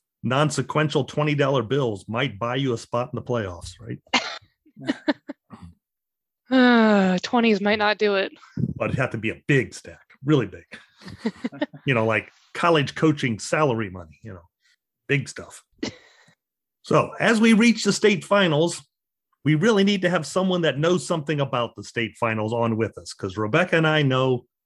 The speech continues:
Speaker 1: very little.
Speaker 2: We know how to watch them.
Speaker 1: Yes. <laughs> So we thought we'd beg a state championship coach to be on with us. And we are pleased to welcome the recipient of our begging, <laughs>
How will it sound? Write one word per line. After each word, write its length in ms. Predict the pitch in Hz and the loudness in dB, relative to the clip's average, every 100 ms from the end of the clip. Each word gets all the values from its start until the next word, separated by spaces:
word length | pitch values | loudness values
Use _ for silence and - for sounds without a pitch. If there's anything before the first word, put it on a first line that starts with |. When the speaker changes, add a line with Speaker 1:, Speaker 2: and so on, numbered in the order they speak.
| _ | _
Speaker 1:
very 300 | 104 107 101 | -6 -4 -2
little. 400 | 107 131 95 - _ _ _ _ _ - | 0 0 -2 -6 _ _ _ _ _ -6
Speaker 2:
We 80 | 254 | 0
know 120 | 285 | 2
how 120 | 277 | 2
to 80 | 240 | 2
watch 380 | 214 202 - - | 0 0 -4 -14
them. 260 | 294 233 _ _ _ - | -14 -16 _ _ _ -20
Speaker 1:
Yes. 500 | 214 139 - 160 - | -20 -18 -14 -14 -12
<laughs> 60 | 180 - _ _ _ _ _ | -16 -18 _ _ _ _ _
So 160 | - | 0
we 160 | 117 180 | 2 2
thought 300 | 202 196 180 | 4 2 2
we'd 260 | 180 156 107 | 0 -2 2
beg 300 | 165 214 156 | 2 4 0
a 60 | |
state 360 | 135 - 170 143 | -4 -2 -2 -2
championship 720 | - 185 202 190 175 - 190 | -2 -2 0 -2 -2 -2 -4
coach 340 | - 196 254 - | -2 -2 -2 -6
to 60 | |
be 160 | 135 156 | -4 0
on 240 | 202 208 | 0 0
with 160 | 131 - | -2 -6
us. 340 | 98 - - _ _ _ _ - | -12 -16 -20 _ _ _ _ -16
And 160 | - 113 | -8 -2
we 120 | 147 | 0
are 100 | 143 | 0
pleased 540 | - 151 170 190 - | -2 0 2 2 0
to 60 | 196 | -2
welcome 640 | 156 170 175 196 226 220 - _ _ _ - | 0 0 2 0 0 0 -4 _ _ _ -8
the 80 | 143 | -4
recipient 580 | 156 143 196 156 165 160 | -2 -2 -2 0 2 2
of 120 | 151 | 4
our 100 | 147 | 4
begging, 460 | 143 143 165 226 - _ _ _ _ - | 4 2 0 -2 -6 _ _ _ _ -8
<laughs> 240 | - - | -4 0